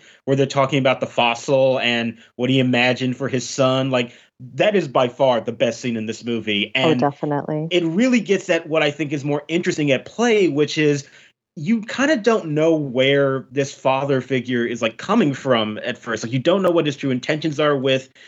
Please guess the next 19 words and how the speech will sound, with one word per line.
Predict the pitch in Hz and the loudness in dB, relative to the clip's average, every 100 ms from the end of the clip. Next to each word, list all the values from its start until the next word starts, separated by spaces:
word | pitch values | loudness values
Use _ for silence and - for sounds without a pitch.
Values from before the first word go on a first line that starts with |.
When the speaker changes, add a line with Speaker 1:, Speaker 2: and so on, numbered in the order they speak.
| - | -8
Speaker 1:
the | 127 | -4
Ray | 127 131 131 | 0 2 0
Fiennes | 120 151 156 175 170 | 0 0 0 0 -2
character, | - 180 180 175 175 170 156 | -2 0 0 0 0 0 0
and | 147 147 | -2 -2
you're | 151 143 139 - _ - | -2 -4 -6 -14 _ -10
constantly | 175 202 202 180 165 | -2 -2 0 0 2
guessing | 131 156 165 156 131 131 | 2 2 2 2 2 2
as | 131 131 | -2 -4
to | - | -2
where | 131 131 139 | 0 2 2
this | 139 127 | 2 -4
is | 117 | -6
heading, | - 220 185 147 143 | -2 2 4 2 0
and | 147 | 0
you | 151 | 0
get | 143 202 | 2 0
to | 208 | -2
this | 151 160 151 - | -2 0 0 -6